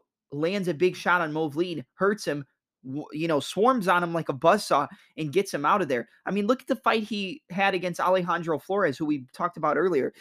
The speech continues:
He was able to catch him with a jab to the body, I believe, in an overhand right up against the fence and knock him out cold. I mean, just one hitter quitter, just bang, right on the chin.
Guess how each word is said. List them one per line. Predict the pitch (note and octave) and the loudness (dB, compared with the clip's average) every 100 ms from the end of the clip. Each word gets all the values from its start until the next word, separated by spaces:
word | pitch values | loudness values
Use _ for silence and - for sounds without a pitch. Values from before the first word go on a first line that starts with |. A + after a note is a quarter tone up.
| - | -8
He | G#3+ | 0
was | G#3+ | 2
able | A#3+ A3 | 4 2
to | F#3+ | 2
catch | - G#3+ | -2 -4
him | G3+ | -4
with | F#3+ | -4
a | D#3+ | -2
jab | D#3+ G3+ F#3 | 4 4 2
to | F#3+ | -4
the | D#3 | 2
body, | E3 F#3 | 2 2
I | F3 | 0
believe, | D#3+ D#3+ | -2 -4
in | D3+ | -6
an | C3 | -8
overhand | C3+ F#3 G3 F3+ D3 C#3 | -6 -4 -4 -6 -6 0
right | F#3 | 0
up | E3+ F3 | 0 -4
against | E3 D#3 | -8 -8
the | C3 | -12
fence | - G3+ E3 - _ - | -4 -2 -4 -12 _ -8
and | D#3 C#3 D3+ | -6 -6 -2
knock | F3 G3+ | -2 0
him | G#3+ F#3+ | 0 2
out | D3+ - | 0 -2
cold. | D#3+ F3 C3 | 0 0 0
I | D#3+ | -2
mean, | E3+ F3 | -4 -4
just | E3 D#3 | -4 -6
one | C#3+ D3+ G#3 | -6 -4 -2
hitter | G3+ G#3 F3 | 0 0 -2
quitter, | - G3+ F#3 | -2 -4 -4
just | C#3 B2+ A#2 | -4 -8 -4
bang, | E3+ G3 F3 | 0 2 0
right | D3 G3 | -2 0
on | G#3 | -2
the | D#3+ | -4
chin. | - F#3+ F3 | -8 -6 -6